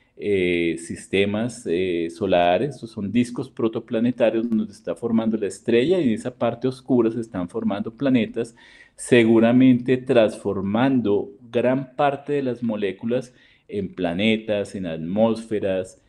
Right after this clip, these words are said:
en, en, eh, en, eh, lunas, en hielos y posiblemente en vida de alguna forma. Entonces, una cosa interesante es que en la formación de los planetas, eh, de los sistemas solares, eh,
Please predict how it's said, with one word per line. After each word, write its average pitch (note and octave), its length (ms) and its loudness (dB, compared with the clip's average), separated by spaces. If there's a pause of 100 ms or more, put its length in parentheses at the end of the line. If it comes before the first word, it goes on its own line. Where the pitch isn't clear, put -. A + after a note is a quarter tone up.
(260)
en, E2+ 680 -4
en, E2+ 380 -2
eh, E2 720 -6
en, D#2 180 -2
eh, D2 220 -6
lunas, G2+ 880 4
en F2 200 -2
hielos G2 680 4
y - 60 -6
posiblemente F#2 1120 -4
en F2 180 -10
vida F#2+ 340 -2
de D#2+ 200 -10
alguna E2 360 -20
forma. - 360 -16 (720)
Entonces, A2 520 2
una C#3+ 260 6
cosa D3 200 0
interesante B2+ 1000 2
es A2 160 0
que - 260 2
en A2 120 2
la F2+ 80 0
formación F#2+ 680 0
de D3 100 0
los D3+ 240 -2
planetas, F#2+ 920 -4
eh, G2 140 -4
de E2+ 140 -8
los D#2+ 200 -8
sistemas A2 640 2
solares, A#2 520 4 (680)
eh, G2+ 360 2